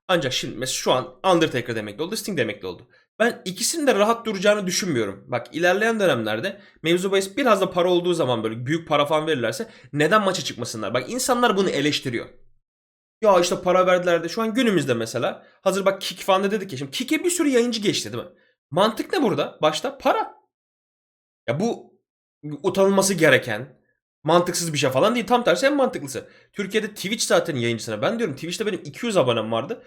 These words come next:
İki yüz aboneden ben dört yüz lira kazandım yani. Ya n-, ne yapabilirim? Ben ayda dört yüz liraya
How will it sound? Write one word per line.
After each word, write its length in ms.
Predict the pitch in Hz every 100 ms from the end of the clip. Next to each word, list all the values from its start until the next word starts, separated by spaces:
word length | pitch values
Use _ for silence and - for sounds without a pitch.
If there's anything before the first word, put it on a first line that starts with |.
| _
İki 200 | 208 -
yüz 100 | 240
aboneden 300 | 175 165 214
ben 140 | 226 233
dört 180 | 339 330
yüz 100 | 185
lira 120 | 320
kazandım 380 | 196 160 127 107
yani. 280 | 98 98 - _ _ _ _ _ _
Ya 60 | 117
n-, 280 | 127 135 143
ne 40 |
yapabilirim? 500 | 175 214 180 143 160
Ben 140 | 135 -
ayda 320 | 127 135 143
dört 200 | 143 139
yüz 140 | 139 120
liraya 340 | 117 120 -